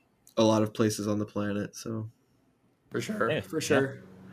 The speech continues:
Speaker 3: Sissy getting,
Speaker 2: Um,
Speaker 3: like, fifth with Samus, like,
Speaker 1: Yeah,
Speaker 3: that was
Speaker 1: Samus
Speaker 2: Yeah.
Speaker 1: has been so, Samus has been such, like, a, a story. Yeah, Haz is smiling. He, he, he's taking the credit for this.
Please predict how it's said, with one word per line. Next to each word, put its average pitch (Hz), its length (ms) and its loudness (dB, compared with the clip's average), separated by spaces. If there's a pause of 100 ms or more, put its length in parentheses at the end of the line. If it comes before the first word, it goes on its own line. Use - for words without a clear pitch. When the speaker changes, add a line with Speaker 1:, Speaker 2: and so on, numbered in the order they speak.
Speaker 3:
Sissy 131 200 2
getting, 143 320 12
Speaker 2:
Um, 120 60 6
Speaker 3:
like, 110 120 0
fifth - 400 2
with 113 100 -2
Samus, 104 680 0
like, 87 200 -4
Speaker 1:
Yeah, 131 180 12
Speaker 3:
that 113 60 12
was 107 100 6
Speaker 1:
Samus 143 240 10
Speaker 2:
Yeah. 123 180 10
Speaker 1:
has 120 100 8
been 104 80 4 (520)
so, 113 680 6 (720)
Samus 151 380 10
has 135 120 8
been 123 160 8
such, 120 240 4
like, 113 200 4
a, 107 500 6 (260)
a 120 80 6
story. 120 640 8
Yeah, 107 220 6
Haz 120 280 6
is 117 140 0
smiling. 113 440 6
He, 117 260 4
he, 120 260 6
he's 117 240 2
taking 113 280 6
the 110 60 2
credit 107 320 4
for 113 120 2
this. 113 280 0